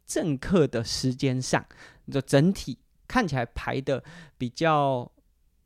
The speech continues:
不用再担心他课后还需不需要再补什么东西，所以这个就已经，就你上，虽然这个学费比较贵，但是贵的这个范围啊，蛮大的，就从早上出门的校车，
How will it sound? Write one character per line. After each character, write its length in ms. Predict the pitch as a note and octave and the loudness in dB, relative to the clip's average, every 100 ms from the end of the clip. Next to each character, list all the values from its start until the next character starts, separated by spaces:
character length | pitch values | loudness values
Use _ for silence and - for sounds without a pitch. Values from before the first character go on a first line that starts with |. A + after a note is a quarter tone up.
| - _ - | -20 _ -2
不 140 | A3+ | 4
用 180 | D4 A#3+ | 6 6
再 160 | B3 A3 | 4 2
担 260 | G3 F#3+ | 2 0
心 220 | F#3+ F#3+ | -2 -4
他 140 | F#3 F#3+ | -2 -4
课 360 | - - B3 | -2 0 0
后 320 | D3+ G#3+ C#3 - | 2 4 2 0
还 320 | C#3+ D3+ F3 | -2 -2 -4
需 200 | F#3+ - | -2 -2
不 140 | G#3+ A3 | 0 -2
需 160 | - | 0
要 160 | F#3 F3 | 0 2
再 160 | F3 | 2
补 260 | E3 C#3 A#2+ | 2 -2 -4
什 160 | C#3+ B2 | -2 -4
么 80 | A#2+ | -2
东 220 | C3 B2+ | -4 -4
西， 280 | - B2 A#2 - | -6 -6 -8 -12
所 120 | - | -2
以 80 | F3 | 0
这 140 | D3+ E3+ | 0 -2
个 140 | D3 | -2
就 180 | D#3+ C#3+ | 0 0
已 60 | |
经， 200 | B2 D3+ D3+ - - | 0 -2 -2 -10 -8
就 80 | F3 | -6
你 240 | F3+ E3+ D#3+ _ - | 0 0 0 _ -10
上， 460 | - C#4+ G#3+ D#3+ - _ | 0 2 2 -2 -6 _
虽 180 | - - | -2 4
然 240 | B3+ G3+ G3 - | 6 6 0 -2
这 100 | A3 | 0
个 200 | G3+ F3 | 4 2
学 180 | - E3 | 4 6
费 140 | A3+ | 6
比 80 | E3 | 6
较 100 | D#3+ - | 4 4
贵， 180 | C4 D#3+ E3+ F#3+ F3 | 6 6 2 -14 0
但 140 | A3 | 2
是 160 | A#3+ A3 - - - _ | 4 0 -4 -20 -20 _
贵 260 | - D4 F#3+ | 8 10 10
的 400 | F3 F3 D#3 D3 | 8 6 6 4
这 180 | - A3 | 0 0
个 160 | F3 | 2
范 540 | D#3+ - - C#4+ F#3 C3+ | 2 -2 2 4 6 4
围 220 | A#2 A2+ | 4 4
啊， 180 | A#2+ - _ _ | 0 -6 _ _
蛮 260 | D#3+ D3 F3+ | 4 4 6
大 240 | B3 D3 | 6 4
的， 180 | A2 - - | 0 -6 -2
就 140 | G3 | -2
从 420 | - D3+ C#3+ D3 - _ _ | 2 2 2 -2 -10 _ _
早 160 | C3+ | 4
上 160 | D3+ F#3+ | 6 6
出 140 | F#3 | 4
门 140 | F3 C#3+ | 4 4
的 80 | |
校 280 | C3 F3+ C3+ | 4 4 4
车， 320 | B2+ C3+ C3 | 0 -2 -2